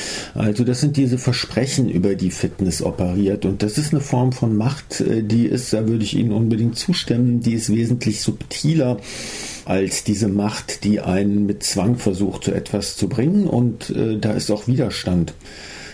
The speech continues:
Viel schwieriger, weil wer könnte schon von sich behaupten, gegen Gesundheit zu sein?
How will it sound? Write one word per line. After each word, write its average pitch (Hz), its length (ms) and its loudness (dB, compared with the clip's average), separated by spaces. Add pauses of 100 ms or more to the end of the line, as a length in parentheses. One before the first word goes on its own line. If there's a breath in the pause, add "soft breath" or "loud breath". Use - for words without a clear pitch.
(140 loud breath)
Viel 95 180 0
schwieriger, 90 640 2
weil 92 320 2
wer 98 200 2
könnte 104 320 0
schon 101 240 0
von 104 180 0
sich 101 220 -2
behaupten, 101 840 0
gegen 101 240 0
Gesundheit 95 840 0 (140)
zu - 200 -4
sein? 73 420 0